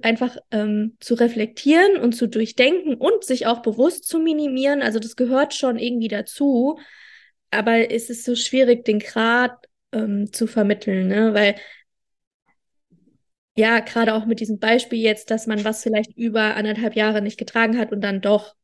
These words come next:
Gut, wenn er weg gewesen wäre, dann wäre er halt weg gewesen, ne? Dann hätte ich gedacht, "Gut, der ist weg."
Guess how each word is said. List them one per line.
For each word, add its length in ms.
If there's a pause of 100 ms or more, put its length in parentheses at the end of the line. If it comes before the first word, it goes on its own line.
(240)
Gut, 400
wenn 140
er 100
weg 140
gewesen 320
wäre, 100
dann 140
wäre 160
er 60
halt 140
weg 120
gewesen, 420
ne? 140
Dann 140
hätte 160
ich 60
gedacht, 200
"Gut, 180
der 120
ist 120
weg." 240